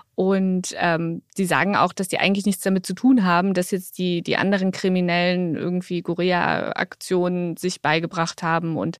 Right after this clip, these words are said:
diese Geldbeschaffungsmethoden, äh, das hätte alles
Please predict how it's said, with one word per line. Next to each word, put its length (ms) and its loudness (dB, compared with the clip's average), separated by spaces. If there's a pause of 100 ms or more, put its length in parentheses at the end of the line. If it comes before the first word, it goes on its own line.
diese 180 -2
Geldbeschaffungsmethoden, 1400 0
äh, 320 0
das 340 -6
hätte 220 -2
alles 240 -2